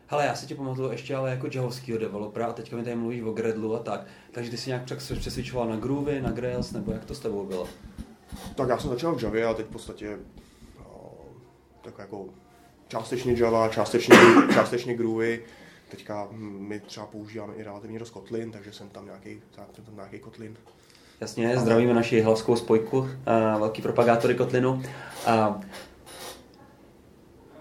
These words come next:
Speaker 1: ještě jsme vlastně úplně odběhli od toho pohovoru, protože já si mám takový, takový tušení, že když jsme se spolu o tom bavili, takže to nebylo úplně tak jednoduchý, že to bylo tak, že si dostal taky sadu nějakých domácích úkolů a měl jsem celkem drakonický, drakonický termíny. Je to tak? Nebo s-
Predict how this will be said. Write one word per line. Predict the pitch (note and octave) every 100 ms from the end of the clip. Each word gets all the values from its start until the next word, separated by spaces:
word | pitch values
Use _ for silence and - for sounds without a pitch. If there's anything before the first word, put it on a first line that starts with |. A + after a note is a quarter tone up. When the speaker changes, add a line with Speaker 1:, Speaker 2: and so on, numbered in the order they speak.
| -
Speaker 1:
ještě | - D3
jsme | D3
vlastně | E3 D#3 F3+ -
úplně | A2+ D#3+
odběhli | D3+ C3+ D3 D#3
od | D3
toho | C3+ E3 F3+
pohovoru, | D#3+ C#3+ A#2
protože | A#2 A2+ B2
já | B2+ A#2+
si | C#3+
mám | C#3+ C#3+
takový, | D3+ D#3+ D#3+ D#3
takový | D3 D#3 E3+ D#3+
tušení, | B2+ - A#2+ A#2
že |
když | A#2
jsme | B2+
se | C3
spolu | C#3 C3+
o | C3+
tom | D3+
bavili, | C3+ B2 C3
takže | C3 C3
to | D3+
nebylo | C#3 C#3 A2
úplně | C3+ C3+
tak | D#3
jednoduchý, | D#3 D3 B2+ B2+ G#2+
že | A2
to | A2+
bylo | B2
tak, | B2 A#2
že | B2
si | C3+
dostal | B2+ C3
taky | B2 C3
sadu | C3 A#2+
nějakých | A#2+ A#2 C3+
domácích | B2 B2 - B2
úkolů | C3+ C3 B2 B2 - - - -
a |
měl | A#2+ A#2
jsem | C3
celkem | C3 C3 C3
drakonický, | B2+ B2+ B2+ A#2+ D3 C3+ - - -
drakonický | B2 B2 B2+ B2+ B2+ C3+ D#3
termíny. | E3 C#3 A2+ F#2
Je | G#2
to | A#2+
tak? | A2+ A#2+ -
Nebo | C#3+ -
s- | - -